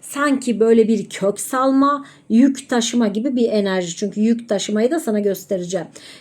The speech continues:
Şimdi tabağımızın ortasında dikkat etsene bak, top şeklinde ama gövdesi olan, sanki hani böyle top şeklinde ağaçlar olur ya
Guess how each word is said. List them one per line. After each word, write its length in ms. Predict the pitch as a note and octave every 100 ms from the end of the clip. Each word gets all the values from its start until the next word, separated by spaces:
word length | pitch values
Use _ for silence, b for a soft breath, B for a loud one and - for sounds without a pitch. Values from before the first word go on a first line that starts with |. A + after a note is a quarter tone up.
| B
Şimdi 220 | D#4 C#4
tabağımızın 600 | C4+ D4 F4 F4 D#4+ E4
ortasında 640 | D#4 E4 D#4+ D#4 D4+ D4+
dikkat 340 | D#4 - -
etsene 400 | D4 C#4 E4 A#3
bak, 160 | F#3 F3+ -
top 280 | C#4 B3 A#3+
şeklinde 760 | - A3+ G#3+ - A3+ A3 C4+
ama 280 | A#3+ A3+ G#3+
gövdesi 880 | G#3 G#3+ G#3 F#3+ G#3+ G#3 B3+ C4 B3+ B B B B
olan, 460 | G#3+ G#3 A3+ C#4 B B
sanki 360 | - D#4+ -
hani 180 | C#4+ C#4+
böyle 260 | C#4 C#4+ C#4
top 220 | - D#4+
şeklinde 480 | - C#4 - C4+ C4
ağaçlar 520 | B3 C4 C4 C#4 C4
olur 280 | C4 C#4+ D4
ya 280 | B3 E3